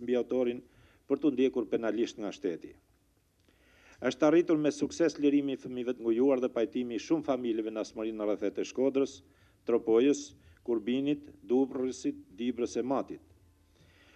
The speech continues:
Shumica e familjeve të viktimave kanë deklaruar para përfaqësuesve të komitetit se nuk duan të bëjnë vetgjyqësi, por kërkojnë drejtësi. Në sajt të strategjisë të Komitetit për Dialog e Mbështetje ndaj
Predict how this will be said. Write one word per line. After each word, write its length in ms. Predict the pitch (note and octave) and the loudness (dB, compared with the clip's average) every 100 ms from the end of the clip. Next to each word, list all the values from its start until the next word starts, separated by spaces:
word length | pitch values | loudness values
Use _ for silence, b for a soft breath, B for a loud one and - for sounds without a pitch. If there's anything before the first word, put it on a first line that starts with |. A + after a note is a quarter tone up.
| b | b
Shumica 480 | - C#3 D3 F3+ F#3+ | -2 0 2 2 2
e 80 | D#3+ | 4
familjeve 540 | E3+ D#3+ E3 D#3+ D3 | 2 0 2 4 2
të 80 | C#3+ | 2
viktimave 560 | B2+ B2 D3+ E3 D3+ D3 C#3+ | -2 -2 0 0 2 2 2
kanë 160 | C3+ | 0
deklaruar 460 | C3 C3+ C#3 D3+ C#3 | 0 4 6 6 4
para 220 | C3+ B2+ | 2 0
përfaqësuesve 760 | A#2+ A#2 A#2 G2+ - D#3 B2 A#2+ | 0 -4 -2 -4 -2 -2 0 -2
të 140 | A2 G#2 | -2 -4
komitetit 560 | A2+ G#2 C#3 C#3+ C#3 - | -4 -4 0 0 0 -4
se 140 | A#2+ | -6
nuk 220 | C#3 E3+ C#3 | -4 -4 2
duan 220 | D#3 C3+ | 2 2
të 80 | A2 | -2
bëjnë 240 | B2 A2+ | -2 2
vetgjyqësi, 540 | G#2+ G2 G#2+ - D3+ D3 | 0 0 -6 0 2 2
por 140 | G#2+ | 0
kërkojnë 380 | - F#2+ E3+ F#3 | -2 0 0 0
drejtësi. 340 | B2 F#2+ - D#2 - - - - - - - b b b b b b b - | -2 -4 -10 -14 -14 -20 -20 -20 -20 -20 -20 b b b b b b b -8
Në 140 | G2 | -6
sajt 320 | - C#3 C#3 C#3 | 2 6 6 4
të 80 | |
strategjisë 720 | - C3+ C3 A2+ C3+ C#3+ - - - _ _ - | 0 0 0 0 4 2 2 -12 -18 _ _ -4
të 80 | A2 | -2
Komitetit 580 | A2 G#2 E3 E3 D3+ C#3 | -2 2 2 2 0 -2
për 140 | A2+ | 0
Dialog 340 | B2 A#2+ A2+ A2 | 2 2 2 0
e 40 | |
Mbështetje 440 | G2+ - A2 G#2+ | -2 0 0 0
ndaj 160 | G#2 | -2